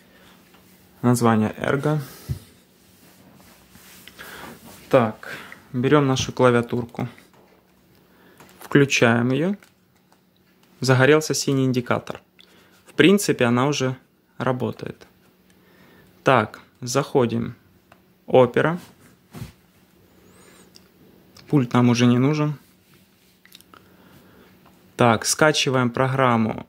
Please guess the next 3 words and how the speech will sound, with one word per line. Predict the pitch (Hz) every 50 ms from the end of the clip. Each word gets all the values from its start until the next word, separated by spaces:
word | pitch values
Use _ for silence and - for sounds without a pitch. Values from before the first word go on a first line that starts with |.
| _ _
Называется | - 131 127 123 127 131 131 131 123 117 117 - - - - - - - -
«Russian | - 131 139 151 147 - - - 131 120 120 117
Keyboard». | - - 139 123 120 120 120 123 135 -